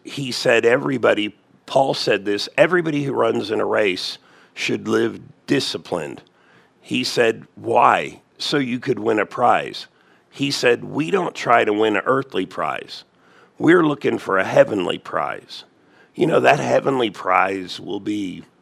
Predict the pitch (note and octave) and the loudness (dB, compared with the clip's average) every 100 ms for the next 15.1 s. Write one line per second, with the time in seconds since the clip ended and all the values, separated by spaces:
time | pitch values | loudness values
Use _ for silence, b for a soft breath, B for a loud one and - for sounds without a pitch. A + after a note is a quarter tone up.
0 | _ _ _ - - F#2 E2+ - - C3 | _ _ _ -6 0 2 2 -4 -4 -4
1 | - G2+ F2+ F2+ F#2+ F#2 - A#2 C3 - | -4 -8 -6 -6 -6 -6 -6 -4 -4 -6
2 | - - _ b b b b - B2 A#2+ | -12 -18 _ b b b b -4 0 0
3 | - B2+ A#2 - A2+ G#2 - - - G2+ | 0 -2 -2 -4 -2 -2 -4 -12 -6 -4
4 | G2+ G2 G2 A2+ B2+ B1+ - - _ b | -2 -4 -2 -2 -4 -6 -10 -20 _ b
5 | b b b b b - C3 B2+ A#2 - | b b b b b 4 6 6 0 -4
6 | B2+ A2+ G2 F#2+ F2+ A2+ C#3 B2+ E2+ C2 | -2 0 0 0 2 2 0 -2 -4 -6
7 | - - - _ _ b b b b _ | -10 -12 -14 _ _ b b b b _
8 | - B2+ A#2 G#2+ - B2 D3+ C#3+ A#2+ A#2 | 0 2 2 0 2 4 6 4 -2 -2
9 | A2+ G2+ A#2+ C3 D3+ A#2+ F#2 D#2+ - D2+ | -4 -2 -2 0 0 -2 -4 -8 -10 -10
10 | C2+ - - b b b b b - - | -10 -14 -16 b b b b b -10 2
11 | C#3+ C#3 C3 A#2 A2 - A2+ C3+ C3 B2 | 2 4 0 2 0 0 -2 -2 -2 -6
12 | A#2 b b b - G#2 F#2 - A#2+ G2+ | -8 b b b -2 0 0 -2 -4 0
13 | G2 A#2 B2+ A#2 C3 - F#2+ G2 A#2+ A2 | 2 4 4 4 2 0 -6 -2 0 0
14 | A#2 C3 - F2+ - - G2 C3 C3 F#2+ | 0 -2 -2 -2 -2 -8 -2 2 2 0
15 | B1 | -6